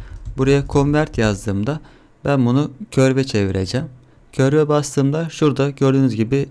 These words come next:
e, yeşil kör nesnesini düzenleyebilmem için bir alan açıldı. Daha sonra burada, e,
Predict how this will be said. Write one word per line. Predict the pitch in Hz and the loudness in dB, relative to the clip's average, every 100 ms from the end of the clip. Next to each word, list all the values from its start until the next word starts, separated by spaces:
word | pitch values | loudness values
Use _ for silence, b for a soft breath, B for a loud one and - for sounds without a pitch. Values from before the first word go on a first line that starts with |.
| - | -2
e, | |
yeşil | 113 117 123 123 139 - - _ _ _ _ - | 0 2 0 -2 -4 -6 -18 _ _ _ _ -2
kör | 135 139 | 2 4
nesnesini | 135 127 120 123 127 | 2 0 -2 -2 -2
düzenleyebilmem | 120 123 127 123 127 110 | 2 2 2 2 0 0
için | 101 135 127 | -2 -2 0
bir | |
alan | 127 123 120 | 0 0 0
açıldı. | 101 - 95 101 156 B B B B B - - | -2 -4 -4 -4 -6 B B B B B -8 -2
Daha | 151 | -2
sonra | - 160 156 156 | 0 2 2 2
burada, | 160 120 135 - - b b b _ - | 0 2 0 -2 -16 b b b _ -4
e, | 110 107 | -2 0